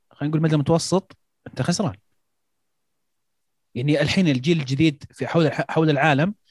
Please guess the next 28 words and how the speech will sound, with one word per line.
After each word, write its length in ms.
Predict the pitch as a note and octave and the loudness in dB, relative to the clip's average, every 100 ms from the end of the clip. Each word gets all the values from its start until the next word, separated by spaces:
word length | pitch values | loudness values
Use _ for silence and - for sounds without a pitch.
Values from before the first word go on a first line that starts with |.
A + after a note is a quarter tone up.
| _ _ | _ _
ما 80 | C#4+ | 0
عاد 180 | A3+ D3+ | 0 2
صار 180 | E3+ C#3 | 0 2
فيه 220 | D#3 C#3 | 2 2
مثلًا 300 | B2+ C3+ C3 B2 | 2 0 -2 -4
الجد-، 300 | B2 C3+ D3+ | -6 -4 -2
الجداد 280 | C#3 C#3 E3+ | -2 0 0
ما 100 | B3+ | 0
حد 180 | - E3+ | 0 0
بيقول 200 | D#3+ E3 | 0 0
لك: 100 | D3+ | 0
"والله 260 | E3 D3+ | 0 0
أنا 440 | E3+ D3 C3 B2 A#2+ _ _ _ - | 2 2 2 -2 -6 _ _ _ -6
بشجع 400 | B2 D3 B2+ C3 | -4 -2 0 0
أرسنال". 320 | A#2+ G#2 F#2 - _ _ _ F#3 | -2 -4 -14 -18 _ _ _ 0
أول 400 | F3 D3 F#3+ C#4 _ - | 2 2 0 -6 _ -10
تروح 160 | - C#3 | -4 -2
الصين، 360 | - - A2 G2+ | -2 -6 -6 -8
تروح 180 | - A#2+ | -8 -8
إندونيسيا، 320 | A2 A2 A2 | -6 -8 -8
تروح 260 | G2+ A#2+ - | -8 -8 -10
أستراليا، 440 | A2 - A#2 A2+ | -12 -4 -2 -2
تروح 220 | G#2+ B2+ B2+ | -4 -4 -2
أمريكا، 380 | B2 C3 B2 - - _ _ _ _ | 0 0 -2 -6 -12 _ _ _ _
مليان 420 | A#2 C3 C3+ G#3+ | -2 0 2 2
جمهور 340 | D3 C3 B2+ B2+ | 2 0 0 -2
أرسنال، 300 | - G#2+ A2 | -4 -6 -4
لأنه 460 | C3+ C#3 C3 B2+ | -2 0 2 0